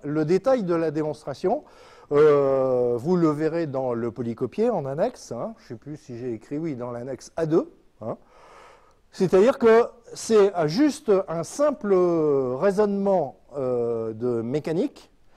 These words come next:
appliqué sur un certain domaine astucieux, euh, qui est fabriqué, euh,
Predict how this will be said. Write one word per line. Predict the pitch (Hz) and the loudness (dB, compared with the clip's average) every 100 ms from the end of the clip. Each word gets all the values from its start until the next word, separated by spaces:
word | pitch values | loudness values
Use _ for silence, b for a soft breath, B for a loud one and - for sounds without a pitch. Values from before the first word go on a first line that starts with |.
| b b | b b
appliqué | 156 156 208 233 262 | -4 0 -2 0 -2
sur | - 202 185 | -2 -2 0
un | 180 | 0
certain | 175 202 - 196 | -2 -4 -2 -2
domaine | 180 175 185 | -2 -2 -4
astucieux, | 156 - 147 - 160 320 - _ _ _ _ 120 | -6 -8 -12 -4 -2 -2 -8 _ _ _ _ -4
euh, | 131 131 | -2 -2
qui | - 165 165 | -4 -2 0
est | 151 127 | 0 -2
fabriqué, | - 185 143 156 - 160 160 170 | -2 -2 -2 -8 -4 -2 0 -2
euh, | 143 127 120 | -2 -4 -6